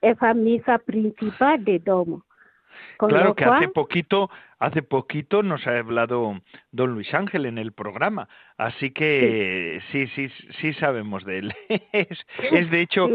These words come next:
Speaker 1: sí.
Speaker 2: un colaborador habitual de nuestro programa de Vida Consagrada en el que estamos, hermana.
Speaker 1: Ah,
Speaker 2: Siga,
Speaker 1: sí,
Speaker 2: siga,
Speaker 1: sí.
Speaker 2: siga, que está todo muy interesante.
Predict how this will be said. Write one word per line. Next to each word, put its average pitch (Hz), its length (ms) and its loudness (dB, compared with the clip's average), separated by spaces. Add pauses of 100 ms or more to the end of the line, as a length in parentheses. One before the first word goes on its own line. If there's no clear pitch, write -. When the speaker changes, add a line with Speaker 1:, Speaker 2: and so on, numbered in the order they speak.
Speaker 1:
sí. 190 140 -2
Speaker 2:
un 175 220 -2
colaborador 147 640 2
habitual 156 440 0
de 151 100 -2
nuestro 127 360 -4
programa 135 460 -4
de 127 100 -8
Vida 123 240 -10
Consagrada 120 640 -8
en 110 100 -10
el 104 140 -12
que 98 80 -8
estamos, 82 500 -14 (400)
hermana. 107 420 -6
Speaker 1:
Ah, 190 240 -6
Speaker 2:
Siga, 190 220 4
Speaker 1:
sí, 220 100 0
Speaker 2:
siga, 139 280 -2
Speaker 1:
sí. - 100 -10
Speaker 2:
siga, 160 340 0
que 147 120 -4
está 202 220 0
todo 190 240 2
muy 175 140 0
interesante. 120 720 -4